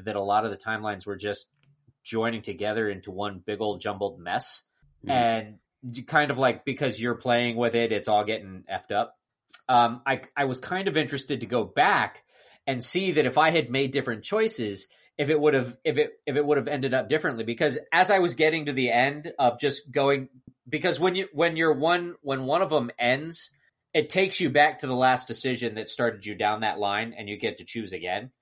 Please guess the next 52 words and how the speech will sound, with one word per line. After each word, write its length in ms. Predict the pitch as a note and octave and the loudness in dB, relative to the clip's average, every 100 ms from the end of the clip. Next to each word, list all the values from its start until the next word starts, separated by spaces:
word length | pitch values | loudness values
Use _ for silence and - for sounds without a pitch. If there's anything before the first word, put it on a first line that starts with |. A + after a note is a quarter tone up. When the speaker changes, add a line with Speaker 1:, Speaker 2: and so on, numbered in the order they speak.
| _ _ _ _ - | _ _ _ _ -4
Speaker 1:
And 140 | C#3 | 4
I 80 | C#3 | 4
was 120 | D3 B2 | 4 2
Speaker 2:
Mm-hmm. 80 | C#3+ | 2
Speaker 1:
wondering 400 | F3 E3+ D3+ C3 | 2 2 2 2
if 180 | B2+ | 0
whether 300 | C3 C3+ C#3+ | 2 2 4
or 60 | C3 | 4
not 240 | B2+ B2+ | 4 2
if 120 | B2+ C#3+ | 0 -2
you 100 | C3+ | -2
had 100 | A#2+ | -2
started 420 | - C#3+ B2 - - - | 0 0 0 -4 -10 -4
fresh, 480 | B2+ D3 - - - _ _ - | 2 2 0 -10 -14 _ _ -6
you'd 200 | B2+ A2+ | -4 0
get 220 | C#3 C#3+ | 0 0
a 80 | B2+ | -4
different 400 | A#2+ B2+ C#3 A2+ | -4 -4 -4 -6
story, 640 | - C#3+ C3 D3 E3 E3 - | -6 -2 0 2 0 -4 -8
or 300 | D3+ C3 C3 | -2 2 2
as 180 | C3+ B2+ | 2 0
opposed 420 | B2 C#3+ C3 B2+ | -2 -2 -2 -2
to 380 | C3 A#2+ A#2 A#2 - | -2 0 0 -4 -4
if 220 | B2 C#3 | -4 0
that 180 | C#3 C3+ | 0 0
was 240 | A2+ G#2 | -6 -6
the 100 | A#2+ | -8
design 540 | A2+ G2+ A#2+ B2 A#2 | -6 0 2 2 0
all 260 | A2+ A2 G#2 | -2 -2 -2
along, 400 | B2+ C3 A#2+ A2+ | 0 2 0 0
where 260 | A2+ A2 A#2+ | -2 -2 -2
at 140 | A#2 | -6
the 120 | A2 | -4
end 180 | A2+ A#2+ | -4 -2
of 80 | A2+ | -2
it, 100 | A2 | -2
it's 160 | G#2 | -4
just 160 | A#2+ A2+ | -6 -4
all 140 | A2 | -4
jumbled 260 | A2 G#2 G#2+ | -4 -8 -6
together 260 | G#2+ A2 G#2 | -6 -4 -4
and 100 | G#2 | -6
it 80 | |
doesn't 280 | A#2 A2+ - | -6 -6 -6
matter 300 | G2+ A2+ A#2 | -2 0 0
what 220 | A2+ G#2 A#2 | 0 -2 -6
you've 160 | - | -10
picked. 320 | - C3+ - _ _ _ _ _ - | -8 -8 -8 _ _ _ _ _ -2
Or, 760 | B2+ B2+ B2 A#2+ A#2 A2+ G#2+ _ _ | 2 4 4 4 4 2 0 _ _
you 120 | B2 B2+ | -4 -2
know, 140 | A#2+ B2 | -2 -6
do, 140 | C#3+ | -14